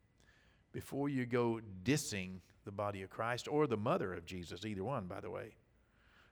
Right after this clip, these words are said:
I think I'd stay way away from saying anything negative about Mary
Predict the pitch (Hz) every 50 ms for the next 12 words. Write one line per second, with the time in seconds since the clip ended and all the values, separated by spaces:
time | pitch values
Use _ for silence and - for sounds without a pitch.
0 | _ _ - - 104 117 131 131 - 135 127 - 131 135 120 - - - 135 131
1 | 120 110 131 135 120 110 117 131 131 120 110 - 107 98 92 87 90 92 - -
2 | - - 123 110 107 104 123 123 113 104 - 110 98 98 98 95 92 92 113 127
3 | 120 98 92 90 92 90 98 90 95 92 92 92 95 98 117 123 135 143 151 156
4 | 156